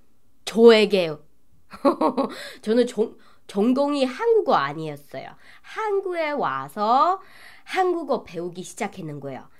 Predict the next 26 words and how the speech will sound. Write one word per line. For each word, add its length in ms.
근데 200
너무 500
바빠서 640
어학당에서 960
그냥 240
삼 320
개월만 640
한국어 400
배우고 500
나머지 400
시간은 420
제가 340
혼자 400
공부했어요. 960
저, 340
저에 400
대해는 520
한국어 480
제일 260
어려운 460
거 120
뭐냐면 680
높임말 480
아니에요. 640
받침이에요. 840
받침. 520